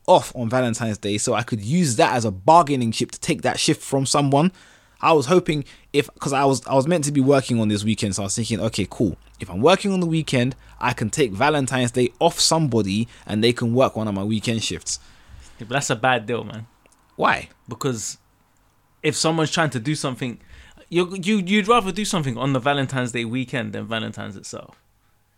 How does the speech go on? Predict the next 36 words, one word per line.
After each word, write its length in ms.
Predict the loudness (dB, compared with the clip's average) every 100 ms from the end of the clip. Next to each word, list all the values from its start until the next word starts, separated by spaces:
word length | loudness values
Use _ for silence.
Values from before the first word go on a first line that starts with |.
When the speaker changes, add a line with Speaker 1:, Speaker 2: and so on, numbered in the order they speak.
| _ _ _ _ -14 -2
Speaker 1:
I 120 | 0
don't 120 | 2
know 80 | 0
if 40 |
Speaker 2:
Monday 120 | -2 0
Speaker 1:
people 60 | 0
Speaker 2:
is 60 | 0
Speaker 1:
are 40 | -2
Speaker 2:
such 140 | -2
a 60 | -4
dead 300 | 0 0 0
day. 320 | -2 -2 -4 -10 -12 -12 -12 -12 -12 -12 -12 -14 -4
Speaker 1:
I 80 | -2
don't 80 | 0
know 40 |
if 80 | -2
people 200 | -4 -4
are 40 |
thinking 260 | -6 -6 -6
like 120 | -8
that, 140 | -10 -6
man. 120 | -6
Speaker 2:
I 20 |
think 200 | -4 -2
they 100 | -2
are. 200 | -2 -6 -12
I 40 |
think 240 | -8 -4 -4
it, 120 | -2
I 100 | -4
think 220 | -2 -2
they're 100 | -2
definitely 400 | 0 0 0 -2
thinking 280 | -2 -2 -4
about 220 | -6 -6 -8
that. 180 | -10